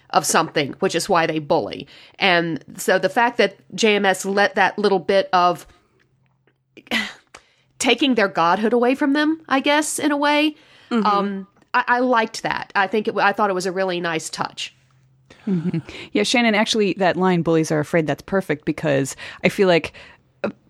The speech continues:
Speaker 3: that's probably the reason that they're still here. So many of
Speaker 2: Mm-hmm.
Speaker 3: the other first ones have gone beyond the rim to see what the heck is out there,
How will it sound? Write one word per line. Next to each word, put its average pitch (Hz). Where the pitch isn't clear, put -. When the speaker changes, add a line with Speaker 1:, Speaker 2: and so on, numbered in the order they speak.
Speaker 3:
that's 233
probably 254
the 180
reason 180
that 170
they're 175
still 180
here. 160
So -
many 208
of 185
Speaker 2:
Mm-hmm. 175
Speaker 3:
the 170
other 156
first 190
ones 165
have 139
gone 156
beyond 147
the 139
rim 165
to 139
see 147
what 147
the 151
heck 147
is 135
out 175
there, -